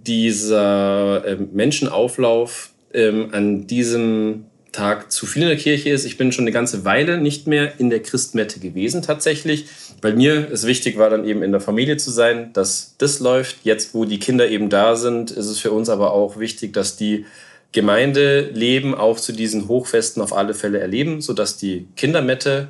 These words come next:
auf alle Fälle besucht wird. Aber nachts eben noch mal rausgehen, da, ähm, rede ich mich ehrlicherweise darauf hinaus, ja, nee, also das mit den Kindern, das ist herausfordernd und dann ist ja so viel aufzuräumen und,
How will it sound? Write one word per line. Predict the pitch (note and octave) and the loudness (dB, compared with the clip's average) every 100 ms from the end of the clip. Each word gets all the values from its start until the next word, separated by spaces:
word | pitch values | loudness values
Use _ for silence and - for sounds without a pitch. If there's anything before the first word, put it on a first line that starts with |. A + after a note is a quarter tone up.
| - | -10
auf | G#2 | -4
alle | A2 A#2 | -2 0
Fälle | A#2 A2+ | 0 -2
besucht | G#2 F2+ A2 E3+ D3 | -4 -4 -6 -6 -4
wird. | E3 F3 - - - | -4 -4 -10 -14 -4
Aber | A2+ A#2 A#2+ | 2 4 4
nachts | G#2+ A2 C#3 - | 4 0 0 -2
eben | C#3 B2 | 0 2
noch | A#2 | 2
mal | A2+ | 2
rausgehen, | F#2+ A#2+ C3+ - C3+ B2+ | 4 2 2 0 2 4
da, | A2 A2 G#2+ A2 G#2+ _ - | 4 4 4 2 0 _ 0
ähm, | G2+ G2+ G2+ | 0 0 -4
rede | G2+ A#2 B2 | -2 0 0
ich | A#2+ | -2
mich | A2+ | 0
ehrlicherweise | G#2+ A#2+ A#2+ G#2 G#2+ A2 | 2 2 2 2 2 2
darauf | G#2+ G#2 G#2 | 0 0 -2
hinaus, | A2+ G#2 G2+ G#2 - | -2 0 0 0 -2
ja, | F#2+ F#2+ | -4 -4
nee, | F#2 F#2 | -4 -6
also | F#2 F#2+ | -6 -8
das | F2 - | -10 -10
mit | G2+ | -8
den | F#2+ | -8
Kindern, | F#2+ G#2 E2+ | -6 -8 -8
das | E2 - | -10 -10
ist | - | -10
herausfordernd | F2+ F#2 G2+ - A2+ G#2+ G#2+ G2+ | -4 -2 -2 -2 0 2 0 -4
und | F#2 | -6
dann | E2+ | -6
ist | F#2+ | -4
ja | F#2+ | -4
so | G2 | -4
viel | G2+ | -6
aufzuräumen | - G#2 - - A2 A2 G#2+ G#2 G2 | -4 -2 -2 -4 -2 0 0 0 -2
und, | F#2+ F#2 | -6 -12